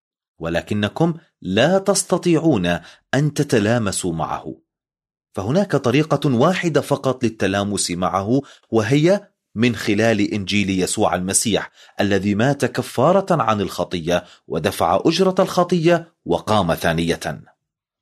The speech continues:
والآب أكد رضاه عن ذلك الموت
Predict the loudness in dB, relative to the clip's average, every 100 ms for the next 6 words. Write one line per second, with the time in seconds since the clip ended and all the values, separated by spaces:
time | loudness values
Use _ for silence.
0 | _ _ _ -2 0 2 2 -2 -8 _
1 | _ _ _ -2 0 0 2 0 0 -2
2 | 0 -2 -4 0 0 0 -4 -4 0 2
3 | 2 -2